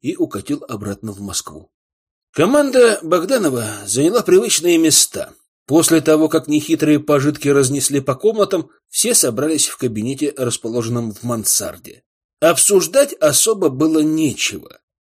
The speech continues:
поэтому, поболтав о том о сем,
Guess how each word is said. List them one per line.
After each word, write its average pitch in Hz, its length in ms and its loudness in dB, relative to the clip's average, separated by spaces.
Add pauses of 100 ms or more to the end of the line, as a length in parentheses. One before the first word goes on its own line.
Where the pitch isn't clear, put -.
(120)
поэтому, 127 580 2
поболтав 135 840 0
о 143 120 2
том 117 480 -2
о 120 140 -2
сем, 302 420 -2